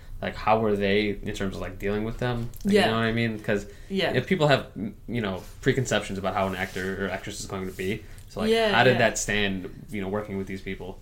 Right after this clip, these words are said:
Speaker 2: Yeah, so, um, the, the main girl that I was talking about, um, I know that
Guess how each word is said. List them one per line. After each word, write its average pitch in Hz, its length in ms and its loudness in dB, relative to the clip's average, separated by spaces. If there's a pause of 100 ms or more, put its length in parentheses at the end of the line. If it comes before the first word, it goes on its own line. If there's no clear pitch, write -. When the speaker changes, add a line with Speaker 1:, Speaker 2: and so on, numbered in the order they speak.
Speaker 2:
Yeah, 196 260 0
so, 180 400 -4
um, 165 480 -2 (760)
the, 185 240 -2
the 180 100 -8
main 190 280 0
girl 165 260 -2
that 160 120 -2
I 160 40 -2
was 160 180 -6
talking 160 360 -10
about, 147 360 -8 (440)
um, 151 460 -4 (420)
I 175 100 -2
know 180 420 0
that 190 380 0